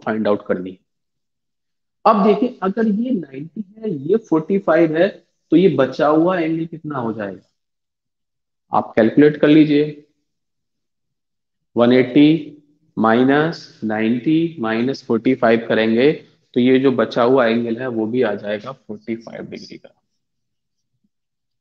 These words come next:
ये angle कितना हो गया, फ़ोर्टी फ़ाइव degree का हो गया। अब इस triangle के अंदर क्या हुआ है, इस triangle के अंदर हमारे दो angle सेम हो गए हैं, फ़ोर्टी फ़ाइव degree and फ़ोर्टी फ़ाइव degree।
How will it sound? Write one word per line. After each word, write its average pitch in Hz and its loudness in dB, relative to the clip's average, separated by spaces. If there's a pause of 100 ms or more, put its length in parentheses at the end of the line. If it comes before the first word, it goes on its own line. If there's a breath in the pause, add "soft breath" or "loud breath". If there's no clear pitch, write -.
(140)
ये 123 2
angle 123 2
कितना 127 -4
हो 123 -2
गया, 143 -2
फ़ोर्टी 113 -2
फ़ाइव 92 -6
degree 87 -12
का - -20
हो - -20
गया। - -8
अब - -2
इस 226 -2
triangle 214 4
के 226 4
अंदर 220 4
क्या 220 2
हुआ 214 6
है, 226 4
इस 220 -2
triangle 202 4
के 208 2
अंदर 202 2
हमारे 180 4
दो 156 2
angle 175 2
सेम 151 0
हो 135 2
गए 120 -2
हैं, 113 -6
फ़ोर्टी 117 -12
फ़ाइव 123 -8
degree 131 -4
and 175 -4
फ़ोर्टी 117 -6
फ़ाइव 101 -4
degree। 98 -8